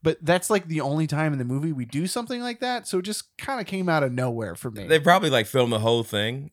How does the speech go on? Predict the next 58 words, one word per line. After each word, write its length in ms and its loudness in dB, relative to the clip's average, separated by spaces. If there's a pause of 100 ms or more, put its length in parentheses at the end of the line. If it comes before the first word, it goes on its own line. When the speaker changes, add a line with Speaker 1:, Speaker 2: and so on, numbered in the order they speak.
(160)
Speaker 1:
Yeah. 160 4
Speaker 2:
And 80 0
they're 100 2
like, 180 -8
"God, 180 -12
we 80 -8
got 100 -6
the 260 -10
wrapped 320 4
up 120 0
guy. 180 6
Scene's 320 0
done." 240 4
They're 160 4
like, 180 2
"Oh, 400 4
we 120 -4
got 200 0
Scott 220 0
Adkins 320 -2
here. 140 -10
He 80 -8
didn't 180 -6
do 300 -4 (180)
Speaker 1:
He 80 0
didn't 140 0
do 80 6
anything 200 4
Speaker 2:
he, 40 -8
Speaker 1:
crazy 280 6
Speaker 2:
he 40 0
didn't 120 0
Speaker 1:
yet. 60 0
Speaker 2:
do 80 2
his 120 -2
fucking 220 -2
twi-, 180 -10
flip, 320 -8
flip, 180 -12
flip, 140 -16
twirl, 220 -4
kick 200 -10
shit." 320 -8
Speaker 1:
Yeah. 260 -2 (240)
Speaker 2:
They're 100 -10
like, 180 -16
"Damn 200 -10
it, 80 -16
we 60 -16
gotta 160 -12
fit 180 -16
that 80 -16
in 60 -16
there 100 -16
somehow. 300 -12
You're 120 -14
totally 240 -12
right. 260 -10